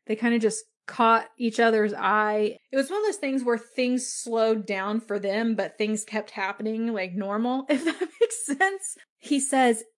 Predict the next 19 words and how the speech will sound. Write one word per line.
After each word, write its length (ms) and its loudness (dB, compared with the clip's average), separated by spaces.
"You 240 4
might 300 4
think 300 2
this 220 -4
is 160 -6
settled, 540 2
but 140 -2
it's 200 -6
not. 380 -4
One 360 6
day 180 8
we'll 120 8
have 240 0
to 80 -8
deal 500 0
with 220 -4
what's 240 -2
between 440 -4
us." 340 -10